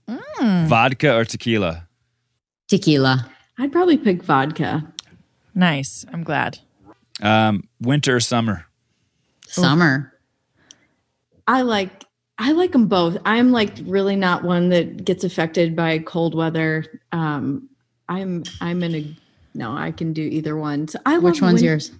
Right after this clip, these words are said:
Speaker 4: I, I, I might
Speaker 3: Supposed to be
Speaker 4: pick
Speaker 3: fast.
Speaker 4: winter. Winter.
Speaker 2: Live in the past or live in the future?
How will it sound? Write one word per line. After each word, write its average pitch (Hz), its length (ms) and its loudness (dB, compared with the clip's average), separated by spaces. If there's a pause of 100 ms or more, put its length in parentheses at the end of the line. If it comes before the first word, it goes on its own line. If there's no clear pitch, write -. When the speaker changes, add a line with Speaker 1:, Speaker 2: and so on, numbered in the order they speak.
(140)
Speaker 4:
I, - 100 -6 (160)
I, 254 120 2 (280)
I 247 80 2
might 294 160 2
Speaker 3:
Supposed 214 220 2
to - 60 4
be - 60 2
Speaker 4:
pick 190 100 4
Speaker 3:
fast. 170 200 4
Speaker 4:
winter. 139 320 -2 (640)
Winter. 185 440 -2 (280)
Speaker 2:
Live 127 200 0
in 156 60 -2
the 156 80 0
past 143 380 0
or - 20 -6
live 113 160 0
in 113 60 -2
the 110 80 -2
future? 101 560 -6